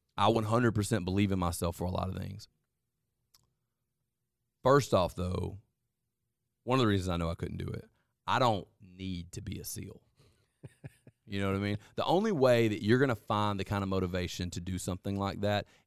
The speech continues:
Speaker 1: is if you need it,
Speaker 2: Mm-hmm.
Speaker 1: not want it. You're gonna, you, I feel like that's what the separating factor is. 'Cause I think being a seal would be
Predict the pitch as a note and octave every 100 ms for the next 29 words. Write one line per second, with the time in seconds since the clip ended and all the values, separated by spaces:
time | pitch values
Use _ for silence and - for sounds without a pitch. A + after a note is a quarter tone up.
0 | - F#2+ F2+ E2 F2 F2+ F2+ E2+ F#2 F2+
1 | F#2 F#2 F2+ F#2 F2+ F2 - - - G#2+
2 | G2+ G2 G#2 F2+ F2 E2+ - _ _ _
3 | _ _ G#2+ D3 C3 G2 A#2+ C3+ - A#2
4 | F#3 F#3 A2+ A2 A2+ A2 A#2+ G#2+ A2 G2+
5 | - - G2+ - A2 - G2+ G2 F2+ F2
6 | F2 F2 - F#2 F2 - - - - A#2
7 | - F#3 G3+ A2+ A2+ F#2 - - G2+ G2+
8 | F#2+ E2+ F2